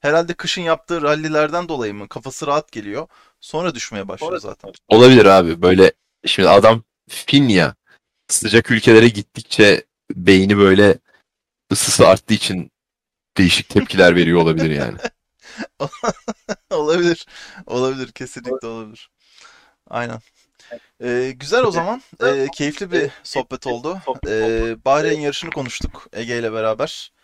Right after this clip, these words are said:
Speaker 1: Bu senenin ilk yarışı. Haftaya Cidde değil mi? Yanlış bilmiyorsam.
Speaker 2: Haftaya Suudi Arabistan'dayız. Aynen.
Speaker 1: Hı hı.
Speaker 2: Değişik bir pist orası da.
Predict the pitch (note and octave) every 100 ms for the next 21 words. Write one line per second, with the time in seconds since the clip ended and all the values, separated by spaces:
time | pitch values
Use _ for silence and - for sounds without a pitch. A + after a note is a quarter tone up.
0 | _ B2+ - C3 C#3 - A2+ G#2+ F3+ F#3+
1 | _ _ _ _ _ - C#3+ - F3+ F3+
2 | A#3+ - _ C#3 F#3 D3+ C3 G#3+ D#3 G#2+
3 | A2+ _ _ B2 A#2 A#2 - A2+ G#2+ -
4 | G#2+ _ _ _ _ _ - C3 - C#3+
5 | D#3 - D3 C#3+ B2+ G#2+ - A#2+ A2+ G#2+
6 | B2 D#3+ - - - - _ _ - G2
7 | G2 F#2 E2+ A#2+ A#2 C#3 D#3+ _ - -
8 | - F#2 G#2+ A2 - - - G#2+ - G#2+
9 | G2 - G#2 A2+